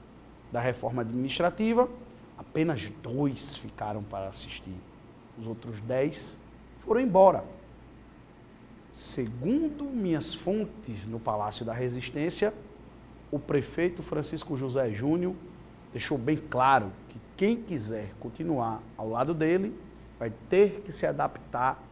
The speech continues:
à nova realidade. O prefeito vai cortar aluguéis, vai diminuir os secretários.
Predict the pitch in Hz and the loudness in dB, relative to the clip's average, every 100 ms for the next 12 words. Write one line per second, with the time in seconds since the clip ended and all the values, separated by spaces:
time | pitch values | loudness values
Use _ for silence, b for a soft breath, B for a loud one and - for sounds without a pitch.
0 | - - - 113 104 117 131 113 107 110 | -20 -14 -6 -4 -2 0 0 -2 -6 -6
1 | 107 98 98 98 98 - - - - - | -6 -6 -10 -10 -12 -16 -20 -20 -20 -20
2 | - - - 98 127 123 113 104 104 - | -18 -14 -12 -6 0 0 -2 -8 -8 -8
3 | - - - - - - - 110 120 117 | -10 -12 -12 -18 -20 -20 -8 -2 0 6
4 | 147 160 - - - - - 101 104 117 | 6 6 2 -8 -10 -16 -14 -10 -6 -4
5 | 113 110 139 143 - - - - - - | -2 -2 -2 -2 -6 -16 -18 -18 -20 -20
6 | - - - 101 - 117 123 - 113 120 | -20 -20 -14 -8 -6 -2 -2 2 4 4
7 | 98 - - | 2 -6 -12